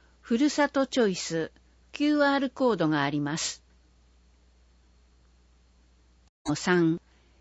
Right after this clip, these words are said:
百パーセント名護を楽しむ五つの掟。一、自然と戯れるべし。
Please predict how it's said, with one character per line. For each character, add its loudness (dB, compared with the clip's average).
百 -6
パ 6
ー 4
セ 2
ン 4
ト 0
名 4
護 4
を 0
楽 0
し -2
む 2
五 0
つ -6
の 2
掟。 -2
一、 -4
自 0
然 4
と 4
戯 4
れ 4
る 0
べ 0
し。 -6